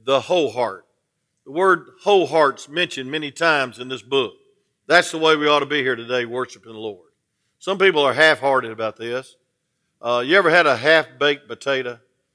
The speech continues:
Isn't that p-, disgusting? Amen. I mean, you know, it's hard, it's cold. Uh, you know what I'm talking about. Amen. It's not white. It's sort of off-colored. You know, it's the off hours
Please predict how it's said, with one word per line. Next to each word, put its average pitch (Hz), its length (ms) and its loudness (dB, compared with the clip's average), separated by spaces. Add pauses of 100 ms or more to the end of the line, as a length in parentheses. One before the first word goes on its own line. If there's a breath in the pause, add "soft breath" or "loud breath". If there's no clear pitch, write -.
(140)
Isn't 160 140 -12
that 147 200 -4
p-, 113 80 -16 (100)
disgusting? 123 800 -14 (400)
Amen. 131 240 -6
I 131 80 0
mean, 131 160 -8
you 135 80 -12
know, 131 140 -6
it's 117 140 -12
hard, 143 500 0 (440)
it's 113 200 -20
cold. 131 600 -4 (380)
Uh, 113 320 -8
you 139 140 -8
know 131 140 -2
what 113 180 -8
I'm 104 60 -20
talking 110 200 -10
about. 104 220 -14
Amen. 139 480 -6 (320)
It's 127 220 -14
not 135 340 -2
white. 147 500 2
It's 123 140 -16
sort 131 240 -8
of 123 160 -6
off-colored. 135 720 -4
You 127 120 -18
know, 131 200 -6
it's 120 160 -14
the 120 60 -14
off 127 320 -2
hours 127 560 -2